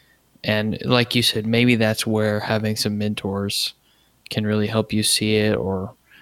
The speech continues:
maybe your manager can give you some additional insight. And I know we talked in a previous episode that if the, <laughs> if the manager of the department doesn't know how they fit into the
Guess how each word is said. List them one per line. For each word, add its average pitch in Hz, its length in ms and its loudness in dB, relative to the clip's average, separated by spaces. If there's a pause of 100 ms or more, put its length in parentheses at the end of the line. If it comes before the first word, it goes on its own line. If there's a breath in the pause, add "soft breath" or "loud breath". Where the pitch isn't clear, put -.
(140 soft breath)
maybe 107 200 0
your 104 100 0
manager 107 400 2
can 110 180 -2
give 107 140 0
you 107 80 0
some 107 200 0
additional 101 440 0
insight. 101 640 -2 (380 loud breath)
And 117 120 0
I 113 40 4
know 120 120 6
we 117 140 6
talked 113 340 0
in 113 100 2
a 104 40 -2
previous 113 440 2
episode 107 560 0
that 107 160 0
if 110 220 -2
the, 107 500 0 (180 loud breath)
<laughs> - 160 -16
if 117 160 0
the 120 60 4
manager 117 420 4
of 113 100 6
the 110 60 4
department 110 520 2
doesn't 110 360 2
know 110 360 2 (200 loud breath)
how 117 140 2
they 110 160 2
fit 113 320 0
into 113 340 2
the 107 320 0